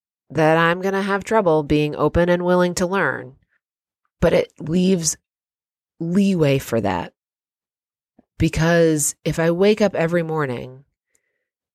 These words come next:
and have the intention that I am open and willing to learn each and every day, I think that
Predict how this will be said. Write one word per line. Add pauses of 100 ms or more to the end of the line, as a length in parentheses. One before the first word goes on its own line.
(220)
and
have
the
intention
that
I
am
open
and
willing
to
learn
each
and
every
day, (800)
I
think
that